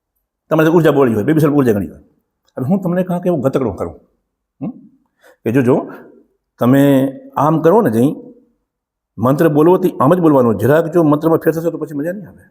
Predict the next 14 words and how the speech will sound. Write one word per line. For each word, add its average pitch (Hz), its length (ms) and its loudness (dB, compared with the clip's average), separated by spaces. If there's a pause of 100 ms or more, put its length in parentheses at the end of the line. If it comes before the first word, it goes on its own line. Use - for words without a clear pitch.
(140)
તો 123 80 -18
પાપ - 260 -6
પડશે. 104 320 -12 (720)
હવે - 180 -10
તમને 143 200 2
એક 120 100 -2
ભય 135 180 2
લાગ્યો 113 320 -4 (440)
કે 120 60 -10
ક્યાંક 135 180 -6
ખોટું 139 160 0
ન 131 40 2
બોલાઈ 131 200 2
જાય, 127 240 -4